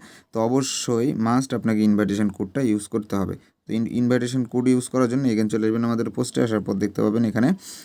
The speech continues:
একটা ইনভাইটেশন কোড আছে, কোডটা আপনারা কপি করবেন, then আপনারা ওখানে বসিয়ে দিবেন, সাবমিট করে দিবেন। আহ, চব্বিশ ঘন্টার ভিতর আপনারা এটা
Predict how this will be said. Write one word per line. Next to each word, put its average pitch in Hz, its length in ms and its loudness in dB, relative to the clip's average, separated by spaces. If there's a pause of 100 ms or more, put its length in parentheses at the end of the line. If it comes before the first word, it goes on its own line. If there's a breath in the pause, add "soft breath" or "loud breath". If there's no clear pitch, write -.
(100)
একটা - 160 0
ইনভাইটেশন 123 460 6
কোড 139 260 4
আছে, 104 220 0
কোডটা 110 320 0
আপনারা 117 280 4
কপি 139 240 4
করবেন, 147 380 4
then 107 360 4
আপনারা 107 260 0
ওখানে 107 240 2
বসিয়ে 113 400 2
দিবেন, 160 260 4 (360 loud breath)
সাবমিট 147 360 0
করে 117 200 4
দিবেন। 127 280 4
আহ, - 360 -8
চব্বিশ 151 340 4
ঘন্টার 135 300 4
ভিতর 120 280 0
আপনারা 110 360 4
এটা 156 220 2